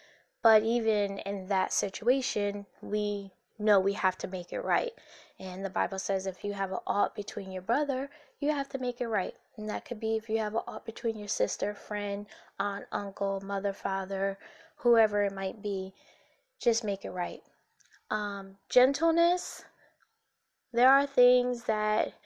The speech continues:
we do in life <laughs> that sometimes we don't show a gentle spirit, um, but we also have to be gentle. Gentle doesn't mean that you're weak. It just means that you're gentle, um,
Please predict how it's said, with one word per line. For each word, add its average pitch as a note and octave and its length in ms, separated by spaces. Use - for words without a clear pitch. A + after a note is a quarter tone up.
we A3+ 160
do G#3+ 240
in G#3+ 160
life G#3 560
<laughs> - 20
that A3 480
sometimes C4+ 640
we A3+ 160
don't G#3 240
show G#3+ 260
a A3 80
gentle A3 400
spirit, A#3 540
um, F#3+ 420
but G3+ 160
we A3+ 240
also D#4+ 400
have F#3 240
to F#3+ 100
be F#3 240
gentle. F3+ 640
Gentle B3 360
doesn't G#3+ 440
mean G3+ 320
that F3+ 440
you're F#3+ 220
weak. A3 720
It G#3 140
just - 320
means G3 380
that F#3 340
you're C#4+ 200
gentle, G3 760
um, F3+ 460